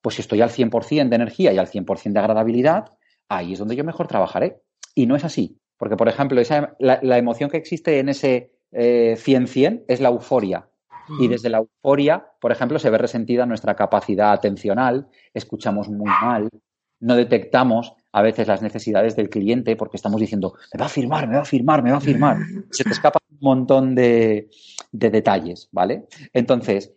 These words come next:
Speaker 1: ¿qué cosas concretas, por ejemplo, podríamos hacer aquí? Aquí en los, en los workshops y los talleres trabajamos un montón con los equipos comerciales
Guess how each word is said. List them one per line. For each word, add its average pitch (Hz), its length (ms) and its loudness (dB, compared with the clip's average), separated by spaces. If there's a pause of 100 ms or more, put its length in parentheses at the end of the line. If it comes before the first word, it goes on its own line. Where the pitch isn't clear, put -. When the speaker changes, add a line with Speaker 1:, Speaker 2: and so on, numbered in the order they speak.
Speaker 1:
¿qué 160 120 0
cosas 214 240 -8
concretas, 165 480 -4
por 170 140 -4
ejemplo, 151 340 -2
podríamos 135 440 2
hacer 131 220 0
aquí? 127 440 0
Aquí - 200 -6
en 110 100 -2
los, 113 200 -4
en 127 80 2
los 113 100 0
workshops 135 340 -2
y 139 40 -2
los 131 120 -4
talleres 143 500 0 (260)
trabajamos 131 560 2
un 151 80 -2
montón 143 280 0
con 123 100 2
los 113 120 -2
equipos 120 280 -4
comerciales 147 720 -2